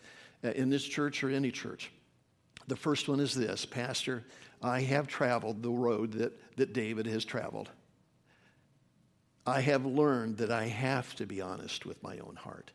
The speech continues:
And I'd like to think that I've pushed pride out of my life, and I'm very sensitive to that. Yeah, I think I have done this. I th-, really think I have."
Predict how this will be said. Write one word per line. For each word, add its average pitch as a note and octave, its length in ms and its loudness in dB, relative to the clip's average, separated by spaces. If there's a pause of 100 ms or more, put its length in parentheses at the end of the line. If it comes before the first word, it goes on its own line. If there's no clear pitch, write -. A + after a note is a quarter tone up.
(480)
And A#2+ 140 2
I'd A2 180 0
like A#2 280 2
to - 100 0
think A2 480 -6 (400)
that A2+ 180 2
I've G#2 240 0
pushed - 440 0 (160)
pride A#2+ 500 0
out A#2+ 180 2
of A2+ 100 -2
my G2+ 200 -6
life, G#2+ 400 -8 (420)
and A#2 120 -2
I'm G#2 180 -4
very A2 320 -2
sensitive G#2+ 680 -2
to - 100 -10
that. - 320 -10 (280)
Yeah, G#2+ 340 -4
I A2+ 140 0
think A#2 480 -4
I G#2+ 140 -4
have G#2 260 -8
done A#2+ 300 0
this. G2+ 320 -6 (640)
I G2+ 60 -6
th-, G#2 100 -6 (100)
really G#2+ 240 -2
think G#2+ 280 -8
I A2 120 -4
have." - 340 -6